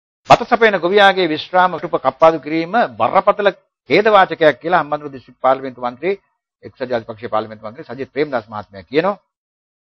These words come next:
මෙන්න කිතුල් වලට හොඳ අවස්ථාවක් වෙනවා. කිතුල් ආශ්‍රිත නිෂ්පාදන අලෙවි ගම්මානයක් ළඟදීම ආරම්භ කරනවා කියලා අමාත්‍ය ඩග්ලස් දේවානන්ද මහත්මයා කියනවා. මොකද මේ කයිට්ස් ප්‍රදේශයේ, යාපනයේ ප්‍රදේශයේ, අ, තල්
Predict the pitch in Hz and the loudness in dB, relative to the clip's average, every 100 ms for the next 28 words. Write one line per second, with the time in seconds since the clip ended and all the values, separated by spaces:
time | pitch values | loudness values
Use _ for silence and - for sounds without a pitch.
0 | _ _ _ _ _ 170 226 - 180 214 | _ _ _ _ _ -4 -2 -2 -2 2
1 | 202 190 170 165 151 147 - 135 123 120 | 4 4 4 6 6 6 2 2 2 -4
2 | 110 165 226 202 170 175 175 151 135 - | -6 -6 -2 4 4 4 -2 -16 -14 -2
3 | 156 160 165 127 160 156 151 156 156 143 | 0 0 0 0 0 -2 -2 -4 -6 -6
4 | 113 120 147 139 123 135 131 131 131 120 | -6 -10 -8 -6 -4 -4 -6 -8 -8 -8
5 | 143 196 202 _ _ _ _ _ _ 113 | 0 2 2 _ _ _ _ _ _ 2
6 | 156 - 131 127 156 113 139 180 170 143 | 2 4 2 2 -2 0 2 2 0 -4
7 | 127 117 117 107 127 165 151 120 127 110 | -8 -6 -10 -8 -6 -6 -4 -2 -2 -2
8 | 104 - 143 185 - _ 135 139 131 160 | -8 -4 -2 -2 -6 _ -8 -8 -6 -2
9 | 120 120 131 120 123 127 151 156 110 - | -2 -2 -6 -8 -8 -8 -8 -8 -8 -14
10 | _ _ _ - 107 101 95 92 _ 135 | _ _ _ -8 -4 -2 -4 -6 _ 4
11 | 185 | 6